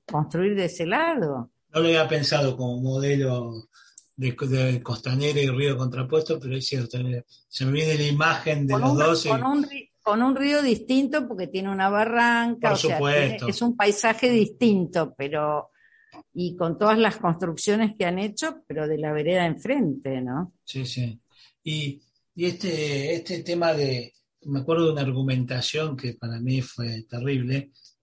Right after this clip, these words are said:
Speaker 2: que era, "Bueno, pero ahora va a poder haber colectivos y las mujeres van a poder ir por ahí",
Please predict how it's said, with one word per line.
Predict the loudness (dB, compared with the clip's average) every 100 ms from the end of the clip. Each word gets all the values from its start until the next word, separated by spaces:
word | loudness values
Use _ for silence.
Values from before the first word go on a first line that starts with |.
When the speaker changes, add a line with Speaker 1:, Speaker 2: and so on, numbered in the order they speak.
| _ -6
Speaker 2:
que | -2
era, | 0 0 -2 -6 _
"Bueno, | 0 0 0
pero | -2 -2
ahora | 2
va | 2
a | 2
poder | -2 -4 -2
haber | -2 -2
colectivos | -4 -4 -4 -4 -2 -4 -10 -20 -10
y | -2
las | 2 2
mujeres | 2 0 -2 0 0 2
van | 0
a | -2 -4
poder | -4 -2 -2
ir | -4 -6
por | -4 -2
ahí", | -2 -4